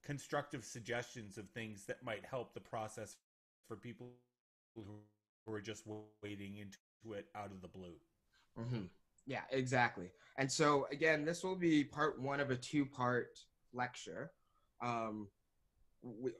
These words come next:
Speaker 2: we thought it would actually be one, but the more we actually delve into this, we felt we wouldn't be able to really hammer it out in forty-five minutes. Um, and again, this is just a taste of the mini school courses that vams will be providing, hopefully in twenty twenty-one.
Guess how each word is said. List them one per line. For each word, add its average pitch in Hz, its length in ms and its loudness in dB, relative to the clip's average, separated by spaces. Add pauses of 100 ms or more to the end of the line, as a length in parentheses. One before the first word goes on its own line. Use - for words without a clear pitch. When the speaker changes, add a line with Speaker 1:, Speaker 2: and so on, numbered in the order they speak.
Speaker 2:
we 135 140 0
thought 151 240 8
it 143 60 10
would 131 100 6
actually 131 320 -2
be 120 160 2
one, 120 320 2
but 113 160 -2
the 117 60 -4
more 120 220 2
we 117 240 4
actually 113 280 -2
delve 110 320 -2
into 113 240 0
this, 127 580 0
we 107 200 -4
felt 110 440 -2 (200)
we 120 160 0
wouldn't 113 200 0
be 110 140 0
able 110 220 -2
to 101 260 -2 (420)
really 110 220 0
hammer 117 340 0
it 113 80 0
out 110 160 2
in 107 80 -4
forty-five 110 520 -2
minutes. 104 460 -4 (720)
Um, 107 520 2
and 151 100 8
again, 151 300 10
this 160 160 2
is 160 120 -2
just 156 260 2
a 131 60 -2
taste 123 520 -4
of 117 240 -2
the 113 320 0 (120)
mini 135 240 4
school 127 280 4
courses 113 500 -4
that 107 180 -4
vams 120 340 2
will 113 60 -2
be 117 120 2
providing, 110 760 0
hopefully 120 440 0
in 107 80 -4
twenty 107 260 -4
twenty-one. 98 440 -6